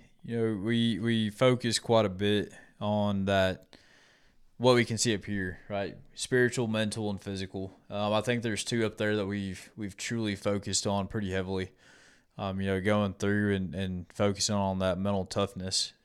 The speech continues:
and, and obviously the physical side of it too. Um, but, you know, that spiritual side is, is where I've personally been lacking a little bit. Um, you know, I'll be pretty straightforward with that, and I, I'm,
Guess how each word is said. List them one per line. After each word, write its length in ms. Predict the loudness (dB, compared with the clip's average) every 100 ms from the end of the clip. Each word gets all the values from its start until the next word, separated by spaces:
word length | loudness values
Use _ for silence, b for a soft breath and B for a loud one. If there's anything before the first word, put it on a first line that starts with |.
| -12
and, 280 | -10 -10 -12
and 300 | -12 -10 -2
obviously 460 | 2 2 0 -2
the 100 | -4
physical 480 | -4 -4 -4 -4 -4
side 280 | -2 0 0
of 80 | -2
it 100 | -4
too. 260 | -4 -4 -6 b b b b b _
Um, 480 | -4 -2 -2 -2 -6 -12 _ _ _ _ _ _ _ -8 -8 _ _ _
but, 420 | -2 4 4 2 -6
you 140 | -4
know, 180 | 0 2
that 180 | 2 4
spiritual 440 | 4 4 4 4 2
side 460 | 4 8 8 8
is, 180 | 6 0
is 300 | -2 -4 -2
where 460 | 2 4 4 2 -2 -8 0
I've 320 | 4 4 2
personally 440 | 2 2 0 -2
been 260 | -2 -2 0
lacking 400 | 0 0 -4 -8 -8
a 40 |
little 140 | -8 -6
bit. 280 | -4 -4 -6 -16 b b b b b -12
Um, 180 | -8 -4
you 60 | 0
know, 80 |
I'll 60 | 2
be 140 | 0
pretty 260 | -2 -2 -2
straightforward 480 | 0 -2 0 -4 -2
with 120 | -2
that, 300 | 0 2 2
and 220 | -2 -6 -10 b b b b -12 -12 -10 -10
I, 220 | -2 -2
I'm, 320 | -2 -6 -6